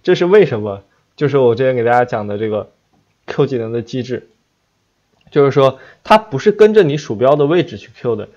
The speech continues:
你鼠标如果在空地的时候，就没有点目标的时候，它不是跟着你鼠标的位置去 Q 的，它是根据瑞文这个英雄的面朝哪儿，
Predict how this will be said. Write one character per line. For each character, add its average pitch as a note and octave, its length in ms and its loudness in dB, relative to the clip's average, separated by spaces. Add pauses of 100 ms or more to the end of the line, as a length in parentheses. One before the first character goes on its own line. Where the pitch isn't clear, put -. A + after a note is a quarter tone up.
(140)
你 C3 120 -6
鼠 B2+ 140 -4
标 C3+ 140 4
如 D3 120 0
果 C#3 80 2
在 D3 140 2
空 E3+ 220 -6
地 E3 140 0
的 A2+ 140 0
时 A2 100 -12
候， G#2+ 100 -8
就 B2 120 -8
没 B2+ 80 -2
有 D#3 100 4
点 C#3+ 180 0
目 C#3+ 120 -2
标 C3 160 2
的 B2+ 60 0
时 B2 100 -4
候， G#2 100 -8 (180)
它 F#3+ 140 4
不 D3+ 140 -2
是 G3 120 4
跟 F#3 160 4
着 F#3 80 4
你 D#3 120 -2
鼠 C3 160 -8
标 B2 180 2
的 D#3 80 4
位 D#3 160 2
置 A2+ 100 -8
去 - 160 -18
Q A#2+ 160 -6
的， G#2 140 -8 (260)
它 - 140 -2
是 F3 80 2
根 F#3+ 240 0
据 F#3 100 2
瑞 F3+ 200 4
文 C3 160 2
这 D#3+ 100 -2
个 F3 100 0
英 F#3 140 -2
雄 F3 140 -6
的 C3 100 -2
面 F3+ 260 0
朝 A2 300 -8
哪 A#2 140 -8
儿， G#2+ 100 -14